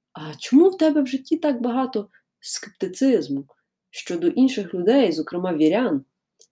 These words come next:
І я зрозуміла, що ми так і ніколи не зможемо почути Бога, якщо на перший план буде виходити скепсис. Ніколи так ми не почуємо Бога. Тому,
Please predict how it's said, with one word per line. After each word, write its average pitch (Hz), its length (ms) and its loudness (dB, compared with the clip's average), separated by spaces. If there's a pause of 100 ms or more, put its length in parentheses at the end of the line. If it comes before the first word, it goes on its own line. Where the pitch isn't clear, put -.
(500)
І 196 80 -2
я 180 120 2
зрозуміла, 165 580 0
що 139 600 -2 (360)
ми 170 160 4
так 175 220 -2
і 156 80 6
ніколи 240 600 6
не 175 100 2
зможемо 151 480 0
почути - 420 -8
Бога, 233 280 0
якщо 202 440 -2
на 156 120 2
перший 165 360 -6
план 226 240 0
буде 202 180 -2
виходити 160 500 -6
скепсис. - 680 -8 (420)
Ніколи 165 520 2
так - 360 -10 (160)
ми 156 100 0
не 147 80 -2
почуємо 143 500 -2
Бога. 139 360 -2 (1400)
Тому, 269 420 8